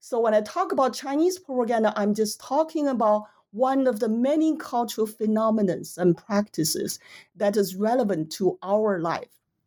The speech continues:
Our life, I mean the non-Chinese life. So now you asked about the difference between American propaganda and Chinese, uh, propaganda. That is a very good question, and I don't think I can give you a very quick and simple answer.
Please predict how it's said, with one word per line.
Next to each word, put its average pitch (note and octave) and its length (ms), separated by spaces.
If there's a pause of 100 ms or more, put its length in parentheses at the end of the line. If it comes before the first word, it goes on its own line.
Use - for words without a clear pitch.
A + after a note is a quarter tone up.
(240)
Our A3 240
life, F3+ 260
I E3+ 120
mean E3+ 380
the E3+ 80
non-Chinese F#3+ 840
life. - 320 (840)
So - 420 (880)
now G#3+ 400
you A#3 160
asked D4 260
about A3+ 220
the G#3+ 80
difference G#3+ 640
between E3+ 640
American F#3 720
propaganda E3+ 640
and D#3+ 200
Chinese, D#3+ 560
uh, D#3 140
propaganda. D3+ 600 (520)
That B3+ 240
is A#3 160
a G#3+ 60
very C4 520
good F3 200
question, E3+ 680
and F3+ 160
I F#3+ 120
don't D#4 260
think C#4+ 160
I A3+ 200
can G#3+ 180
give G#3+ 200
you G3+ 140
a F3+ 60
very G3+ 260
quick - 400
and F#3 160
simple C#4+ 500
answer. F#3 380